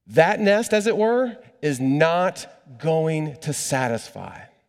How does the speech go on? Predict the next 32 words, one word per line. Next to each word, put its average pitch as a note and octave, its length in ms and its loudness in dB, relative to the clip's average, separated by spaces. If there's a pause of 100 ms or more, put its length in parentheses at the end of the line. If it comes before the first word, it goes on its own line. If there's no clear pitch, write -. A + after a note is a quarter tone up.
(920)
And E3 100 0
I'll F#3 180 2
land A3 240 2
the G#3 60 0
plane F#3+ 320 0
here E3 320 -4
because C#3 240 -4
we're D3 120 0
out E3 120 2
of E3 80 -4
time, D#3 460 0 (280)
but C#3 260 -8
this C4 200 2
gets D#4 240 -6
to B3+ 100 0
the G#3+ 100 0
heart F#3 540 -2
of D#3 160 0
the C#3+ 100 2
matter, A#2+ 540 0 (420)
right? C3+ 260 -2 (260)
Like, E3 160 0
you, A3 280 0
we B3+ 160 0
don't D#4 160 2
need A3+ 240 -2
to F3+ 300 -2 (220)
wear D#3 240 0
blinders D3+ 600 0
or B2+ 160 -2
burqas, C#3 520 -2 (220)
right? C#3+ 320 0